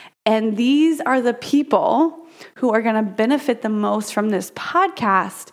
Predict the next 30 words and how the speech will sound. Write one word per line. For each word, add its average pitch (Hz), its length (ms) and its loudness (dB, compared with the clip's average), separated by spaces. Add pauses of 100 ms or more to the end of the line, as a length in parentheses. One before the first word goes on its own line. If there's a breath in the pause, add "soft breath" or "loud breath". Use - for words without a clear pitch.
(340 loud breath)
But 226 280 -2
even 311 400 2
if 285 220 -2
you're 240 140 -2
not 226 360 -2
burnt 214 300 0
out, 262 460 2 (180)
this 208 240 -2
podcast 277 480 0
is 240 120 -2
gonna 214 240 -4
teach 220 320 -8
you 214 200 -4 (300 loud breath)
how 240 400 0
to 254 240 -2
think 240 680 -2
about 202 680 0
your 214 220 0
business 208 520 0
in 220 180 -4
a 208 80 -2
way 202 480 2 (360 loud breath)
that 220 200 -2
ensures 220 1160 0 (300 loud breath)
you're 214 240 0
getting 226 460 0
the 214 60 0
most 214 600 2
out 202 160 2
of 196 140 -2